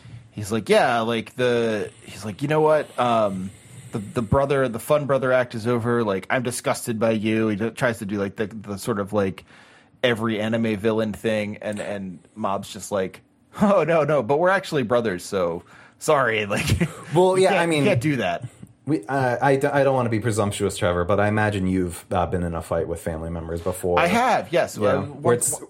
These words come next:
Speaker 1: I, it's happened.
Speaker 2: Yeah, and it's the, it, it's the, it, it's the thing of, like, Mob hears what Ritsu is saying, and it's like,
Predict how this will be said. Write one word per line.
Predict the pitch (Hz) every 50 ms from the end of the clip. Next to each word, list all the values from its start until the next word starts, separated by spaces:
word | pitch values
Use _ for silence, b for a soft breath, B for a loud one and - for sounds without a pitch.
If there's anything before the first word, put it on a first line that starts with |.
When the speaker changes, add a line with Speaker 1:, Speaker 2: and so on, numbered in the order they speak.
| _
Speaker 1:
I, | - 131
it's | 143 120 127 -
happened. | - 143 120 - - - 113 - - - - _ _ _ B B B B B B B B B -
Speaker 2:
Yeah, | 113 113 110 104 98 98 -
and | 104 110 107
it's | 107 - -
the, | - 110 104 104 101
it, | 113 110 107
it's | 107 101 - - -
the, | - 110 107 107 107
it, | 104 -
it's | 123 139 143 160 160 156 -
the | 147
thing | - 175 151 143
of, | 127 113
like, | 123 117 113
Mob | 127 139 135 131 113 113
hears | - 131 127 123 113 113
what | 120 117
Ritsu | 113 113 110 - 113 107
is | 101 -
saying, | - 113 104 104 101
and | 98 95
it's | 95
like, | 98 104 98 95